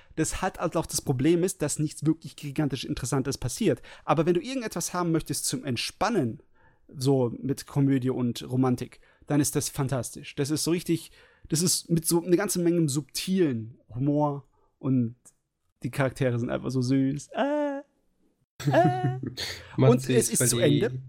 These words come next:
Speaker 1: Das ist
Speaker 2: Oh,
Speaker 1: der
Speaker 2: es
Speaker 1: weitere
Speaker 2: ist durch.
Speaker 1: Vorteil. Es ist durch und es hat acht Bände. Es ist nicht zu lange und es ist nicht zu kurz, weil es sind große Kapitel von so dreißig Bänden,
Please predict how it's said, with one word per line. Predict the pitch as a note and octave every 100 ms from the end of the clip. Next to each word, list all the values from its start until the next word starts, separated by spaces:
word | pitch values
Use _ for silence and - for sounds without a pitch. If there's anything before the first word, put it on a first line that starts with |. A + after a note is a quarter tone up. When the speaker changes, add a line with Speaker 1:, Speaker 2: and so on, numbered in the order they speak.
| - _ _ -
Speaker 1:
Das | D#3 D3+
ist |
Speaker 2:
Oh, | F3
Speaker 1:
der | B3+
Speaker 2:
es |
Speaker 1:
weitere | D#3+ E3 C3
Speaker 2:
ist | B2
durch. | B3+ E4+
Speaker 1:
Vorteil. | F3+ F4 _ - - _ -
Es | -
ist | E3 -
durch | F3 G#3+ - _ _
und | - D#3
es | F3 D#3+
hat | -
acht | D#3+ - -
Bände. | E3+ G3 - _ _ _ _ _ _ _ -
Es | D#3+
ist | E3+
nicht | G3+ - -
zu | G#3 G3+
lange | G3+ A#3 -
und | - F3
es | E3+
ist | E3+
nicht | E3+ E3+
zu | -
kurz, | D#3 A3+ - - -
weil | C#3+
es | C#3+
sind | D3+ C#3
große | D3 E3 -
Kapitel | C#3+ - F3+ G#3
von | - D#3+ D#3 D3
so | C3+ C3+ C3 B2+
dreißig | C3 C3+ - -
Bänden, | C#3+ E3+